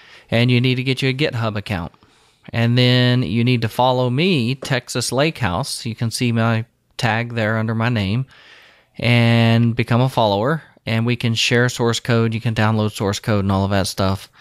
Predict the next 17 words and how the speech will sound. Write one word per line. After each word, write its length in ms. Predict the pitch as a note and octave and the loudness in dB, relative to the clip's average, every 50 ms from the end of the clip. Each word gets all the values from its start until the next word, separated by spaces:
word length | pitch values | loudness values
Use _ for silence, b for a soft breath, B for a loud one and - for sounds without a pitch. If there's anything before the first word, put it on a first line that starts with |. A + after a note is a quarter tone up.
| B B B B B B B B | B B B B B B B B
off 320 | - G#2+ G#2+ G#2+ - - | -2 0 0 0 0 0
of 240 | A2 G#2 G2+ G2+ A2 | 0 0 0 -2 -2
my, 380 | G#2+ G2+ G2 G2+ G2+ G2+ G2 F#2+ | -2 0 0 0 0 0 -2 -2
uh, 320 | F2+ E2+ E2+ D#2+ F2 - B2 _ _ - | -2 -4 -4 -4 -4 -6 -8 _ _ -4
profile. 380 | - D#3+ D3 - A#2 F#2 F2+ F#2 | 0 0 0 0 -2 -4 -4 -4
Now, 140 | F#2 G#2 | -2 -2
I 100 | A#2 B2+ | 0 -2
don't 440 | C3 - - D3+ D#3+ F#3+ G#3 - - - | -2 -2 0 0 2 2 0 -2 -6 -4
think 240 | F#3+ F3+ E3 - - | -2 -2 -2 -2 -6
you 80 | E3+ | -8
can 160 | - - D3 C#3+ | -6 -4 -6 -4
check 260 | - F3 D#3+ D#3+ - | -2 -4 -4 -4 -4
in 140 | E3 D#3+ D3+ | -6 -6 -4
changes. 560 | - - D3+ D#3+ E3+ F3 F#3+ G3 G3+ F#3+ - | -4 -2 -2 -2 -2 -2 -4 -4 -4 -6 -4
That's 200 | B2+ C3 C3+ - | -4 -4 -4 -2
the 120 | - C#3+ | -4 -4
intent. 440 | C3 A#2+ B2+ - C#3+ D3 E3+ F3 - | -4 -4 -4 -2 -2 0 0 -2 -4